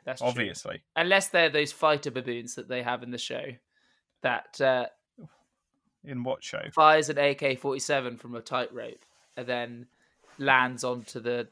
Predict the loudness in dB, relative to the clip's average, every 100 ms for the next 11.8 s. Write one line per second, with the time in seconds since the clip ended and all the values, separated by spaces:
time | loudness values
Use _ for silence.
0 | _ -12 -2 0 0 -2 -6 -8 -8 -2
1 | 0 2 -2 -6 _ _ _ _ 0 2
2 | 2 -4 -10 -6 -6 -4 -2 -2 -4 -6
3 | -2 -4 -4 -8 -6 -4 -4 -4 -4 -6
4 | -6 -8 -8 -12 _ _ _ _ _ _
5 | _ _ _ _ _ -12 -8 -8 -8 -2
6 | 0 0 -6 -14 _ _ -8 -2 4 4
7 | 2 -4 -2 0 0 -2 -10 -10 -4 -4
8 | -2 2 2 2 0 4 4 2 -2 0
9 | 0 0 -4 -4 -4 -14 _ _ _ _
10 | _ _ _ -6 0 2 2 0 -4 -2
11 | -2 -6 -10 -2 2 4 2